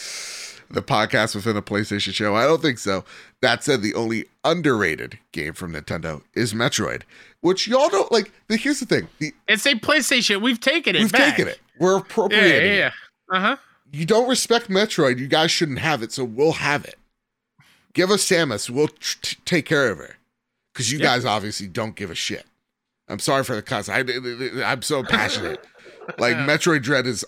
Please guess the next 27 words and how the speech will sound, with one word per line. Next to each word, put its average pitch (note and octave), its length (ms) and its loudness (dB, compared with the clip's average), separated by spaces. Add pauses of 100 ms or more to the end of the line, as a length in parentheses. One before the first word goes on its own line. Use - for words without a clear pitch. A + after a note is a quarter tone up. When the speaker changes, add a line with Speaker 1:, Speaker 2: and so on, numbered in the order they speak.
Speaker 1:
honestly C3 440 0
one A2+ 160 -4
of A2 40 -8
the G#2+ 120 -6 (260)
best - 260 0
<laughs> - 0 -
games D3+ 280 0
I've C3+ 160 -4
played C#3 160 0
in B2+ 80 -4
the A#2+ 40 -6
last B2 240 -2
five A#2 280 0
years. F#2+ 320 -4 (340)
And A2+ 180 2
only B2+ 280 -2
three D3 200 0
million C#3+ 320 0
copies? C#3 380 0
Are G2+ 100 0
you A2 200 -4
high G#2+ 380 -2
and A#2 140 0
out A2+ 140 0
of A2+ 60 -4
your G#2 100 -6
mind? G#2+ 420 -6